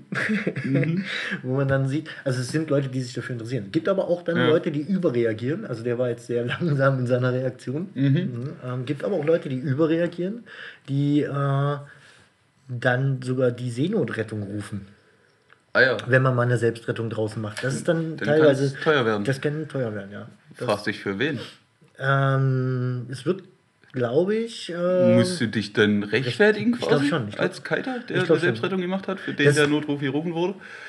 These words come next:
Speaker 2: Oder ob
Speaker 1: Also
Speaker 2: das der ist, der den Notruf gerufen hat, das weiß ich gar nicht. Das müsste
Speaker 1: Hm.
Speaker 2: man, das können wir ja beim nächsten Mal klären. Ob wir, ob,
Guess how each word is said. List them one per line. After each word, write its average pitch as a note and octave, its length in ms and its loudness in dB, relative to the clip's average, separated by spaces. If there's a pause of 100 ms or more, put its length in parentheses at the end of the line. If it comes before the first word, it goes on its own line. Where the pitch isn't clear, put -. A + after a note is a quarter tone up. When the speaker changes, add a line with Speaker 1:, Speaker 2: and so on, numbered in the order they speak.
(200)
Speaker 2:
Oder D#3+ 280 4
ob - 60 0
Speaker 1:
Also A#2 140 -2
Speaker 2:
das - 180 0
der F3 200 2
ist, D#3 180 -4
der C3+ 80 -2
den B2+ 140 -2
Notruf D#3+ 360 -4
gerufen A2+ 360 -12
hat, A2 140 -10 (180)
das A2+ 160 -12
weiß D3 160 -8
ich A2+ 120 -14
gar A2 140 -10
nicht. G#2+ 240 -12 (100)
Das A#2+ 160 -12
müsste G3 180 -2
Speaker 1:
Hm. A#2+ 80 4
Speaker 2:
man, D3 260 -2 (720)
das C3 160 -4
können F3 140 4
wir E3+ 60 2
ja D#3 80 4
beim C3+ 140 2
nächsten A#2 260 -4
Mal G#2 120 -6
klären. G#2+ 260 -10 (480)
Ob C3+ 200 -12
wir, A#2+ 80 -6
ob, A2+ 380 -6